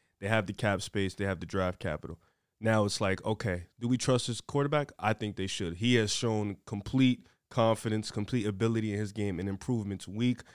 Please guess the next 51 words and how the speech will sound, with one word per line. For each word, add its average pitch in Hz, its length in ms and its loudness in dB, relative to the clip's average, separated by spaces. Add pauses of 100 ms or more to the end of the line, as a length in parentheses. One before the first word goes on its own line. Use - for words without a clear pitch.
(200)
by 92 220 -2
week 110 300 2 (300)
by 95 160 0
week. 101 240 0
Justin 107 340 -4
Fields 107 260 -2
should 117 220 2
be 113 80 2
the 113 100 0
guy 107 220 2
next 104 280 0
year, 110 80 2
even 113 260 2
if 104 100 0
they 107 200 0 (240)
did 127 180 6
have 104 180 2
a 98 40 -8
top 98 260 -2
five 98 160 -12
pick. 101 180 -10
You 98 80 -18
know, 92 100 -6
shout 104 200 -2
out 104 80 -4
to 107 60 -8
Bryce 101 340 -2
Young, 101 160 0 (340)
shout 107 140 -2
out 95 80 -12
to - 60 -12
C 120 140 -2
J 107 120 -2
Stroud, 101 260 -2
but 87 80 -10
this 113 160 -4
man 113 140 4
has 107 80 0
shown 107 220 2
improvement 101 480 0
every 95 200 -6
single 95 280 -4
week, 92 160 -6
so 101 100 -8
this 101 140 -4
is - 60 -10
a 92 60 -4
great 92 220 0
move 90 180 -4
for 98 120 -10
them. 104 220 0